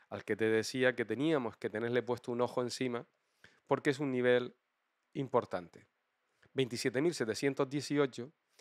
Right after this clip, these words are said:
es el precio objetivo con el que hemos estado trabajando durante toda esta pauta alcista desde el pasado noviembre hasta febrero, que se generó en la serie diaria. De ahí vienen los veintisiete mil setecientos dieciocho. Fíjate que ya cuando llegó a este nivel,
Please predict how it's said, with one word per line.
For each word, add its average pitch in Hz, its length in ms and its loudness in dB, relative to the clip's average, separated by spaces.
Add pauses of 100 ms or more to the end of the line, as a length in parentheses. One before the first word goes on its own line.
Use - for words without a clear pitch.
(300)
es 139 200 2
el 110 120 0
precio 127 360 0
objetivo 135 580 0 (100)
con 110 180 -2
el 110 120 -4
que 120 80 0
hemos 117 180 -2
estado 113 380 0
trabajando 131 580 2
durante 107 440 -4
toda 117 240 2
esta - 280 -2
pauta 123 360 4
alcista 135 480 -2
desde 101 200 0
el 98 80 -4
pasado 113 520 0
noviembre 127 480 0
hasta - 180 -10
febrero, 139 480 2
que 127 80 -8
se 101 160 -6
generó 107 380 -2
en 117 80 -2
la 113 80 -2
serie 120 320 0
diaria. 131 420 4 (480)
De 131 80 4
ahí 156 140 6
vienen 147 220 4
los 123 100 4
veintisiete 110 420 -2
mil 113 120 -4
setecientos 107 500 -4
dieciocho. 110 500 0 (400)
Fíjate 139 400 6
que 123 180 2
ya 156 200 10
cuando 107 340 2
llegó 110 360 2
a 107 40 6
este 104 240 -4
nivel, 127 420 6